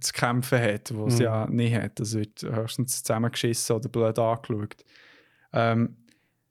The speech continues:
Speaker 1: aber was ich jetzt interessant finde,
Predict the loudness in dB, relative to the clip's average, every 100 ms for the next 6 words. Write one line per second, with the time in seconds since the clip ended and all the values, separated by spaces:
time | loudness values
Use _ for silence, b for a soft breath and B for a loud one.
0 | _ _ _ _ _ _ 2 6 6 4
1 | 0 0 4 4 4 2 2 4 4 4
2 | 2 2 4 4 2